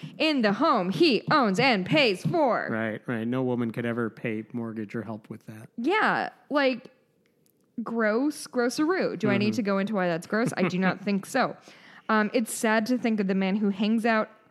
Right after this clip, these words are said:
Speaker 1: all day in the garage. Okay, so I'm gonna underline
Speaker 2: Just
Speaker 1: that.
Speaker 2: fix your car. You don't need to spend all day.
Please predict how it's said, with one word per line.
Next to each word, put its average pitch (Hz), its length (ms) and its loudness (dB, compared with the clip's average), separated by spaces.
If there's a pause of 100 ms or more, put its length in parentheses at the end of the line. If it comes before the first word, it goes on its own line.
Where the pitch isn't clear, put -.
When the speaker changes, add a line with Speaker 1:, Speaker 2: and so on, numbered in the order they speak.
(260)
Speaker 1:
all 254 220 4
day 370 140 0
in 330 80 0
the 311 60 0
garage. 180 420 2 (280)
Okay, 202 240 0
so - 260 -4
I'm 269 200 -2
gonna 220 280 -2
underline 202 420 0
Speaker 2:
Just 180 180 0
Speaker 1:
that. 175 220 0
Speaker 2:
fix - 300 0
your 320 140 2
car. - 680 -2
You 190 140 2
don't 262 340 2
need 240 200 2
to 220 100 -2
spend 156 460 0
all 143 220 2
day. 101 520 -6